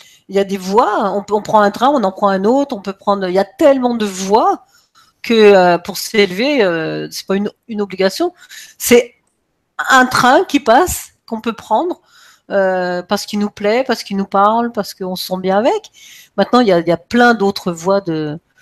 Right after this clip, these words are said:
de, d'élévation. Moi, ce que je conseille, vous en choisissez une, vous allez au bout. Vous en, vous faites pas un, un, j'essaye celui-là, j'essaye ça, j'essaye ça, j'essaye ça.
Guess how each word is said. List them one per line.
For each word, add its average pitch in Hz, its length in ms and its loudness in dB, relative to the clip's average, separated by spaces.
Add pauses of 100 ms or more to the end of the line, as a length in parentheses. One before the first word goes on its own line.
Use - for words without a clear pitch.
(300)
de, 151 380 -6 (260)
d'élévation. 165 520 0 (1000)
Moi, 226 80 4
ce - 80 -6
que 240 80 2
je - 80 -2
conseille, 285 360 4 (360)
vous 214 140 0
en 247 80 6
choisissez 220 420 0
une, 247 260 2
vous 233 140 -2
allez 220 120 4
au 214 100 0
bout. 196 200 -4 (840)
Vous 196 60 2
en, 190 100 4 (380)
vous 170 380 -12
faites 208 240 0
pas 233 240 4
un, 214 440 4
un, 208 200 2
j'essaye 208 360 0
celui-là, 208 380 2
j'essaye 202 340 -2
ça, 214 220 0
j'essaye 196 380 -6
ça, 208 220 -2
j'essaye 180 400 -10
ça. - 200 -16